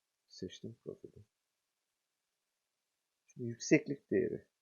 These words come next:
Buradaki yükseklik değerini verirken isterseniz bir değer verebilirsiniz. Burada on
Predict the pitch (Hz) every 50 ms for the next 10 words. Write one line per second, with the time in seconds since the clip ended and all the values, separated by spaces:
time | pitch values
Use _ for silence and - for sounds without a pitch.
0 | _ _ _ _ _ _ _ _ - 151 170 220 190 175 170 160 - - - 285
1 | - - 190 170 - - 139 139 139 139 147 143 127 123 139 156 196 202 - -
2 | - - 110 113 - - - - - - 127 127 131 127 - 127 127 127 - 110
3 | 101 98 85 - 82 78 80 90 117 117 120 110 110 101 95 95 - - 95 92
4 | 101 92 - - - - - 95 98 85 78 73